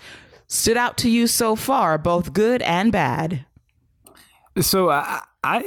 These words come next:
Speaker 2: I actually thought Tatum looked all right. I thought Tatum was okay out <laughs> there. You know, I don't know if that's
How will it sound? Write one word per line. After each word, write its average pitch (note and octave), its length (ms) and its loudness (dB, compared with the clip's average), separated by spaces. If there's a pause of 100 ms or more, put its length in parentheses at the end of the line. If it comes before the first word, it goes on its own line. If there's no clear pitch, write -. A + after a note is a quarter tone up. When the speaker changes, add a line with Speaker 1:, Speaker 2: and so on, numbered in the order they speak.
(100)
Speaker 2:
I B3 240 0
actually C#3 280 0
thought A#2+ 240 0
Tatum D#3 580 0
looked D#3 260 -2
all A#3 140 0
right. F#3+ 420 -2
I D3+ 140 0
thought G3+ 240 -4
Tatum A#3 300 2
was G3+ 120 2
okay B3 380 0
out B2 280 -2
<laughs> - 0 -
there. - 560 0
You G3+ 180 2
know, E3 100 0
I D3+ 140 0
don't F3 220 0
know E3 280 0
if - 220 -4
that's - 340 -2